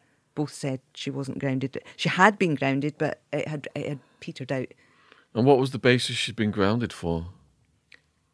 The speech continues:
Speaker 1: Originally skipping school and smoking. But once again, and, and this is, you'll have come across this as well, in order to, to make things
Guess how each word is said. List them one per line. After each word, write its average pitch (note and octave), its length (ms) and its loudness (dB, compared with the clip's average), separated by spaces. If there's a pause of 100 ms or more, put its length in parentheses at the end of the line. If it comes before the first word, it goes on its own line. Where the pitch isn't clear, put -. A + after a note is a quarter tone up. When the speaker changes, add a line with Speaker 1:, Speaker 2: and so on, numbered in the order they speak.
(120)
Speaker 1:
Originally A#3 560 8
skipping G#3+ 640 0
school G3 600 0
and D#3+ 640 -6 (680)
smoking. D3+ 500 -6 (1400)
But D#3+ 160 0
once F#3+ 200 2
again, D#3 380 0
and, D3 200 -4
and C#3+ 240 -6 (160)
this D#3+ 220 -6
is, D3 180 -14 (600)
you'll D3+ 180 -4
have C#3+ 100 -6
come C#3+ 140 -6
across C3+ 220 -10
this C3 140 -14
as C#3+ 80 -16
well, F3+ 200 -2 (400)
in E3 100 0
order D#3+ 240 0
to, D3+ 340 -4
to - 200 -14
make D3+ 300 -6
things C#3 520 -4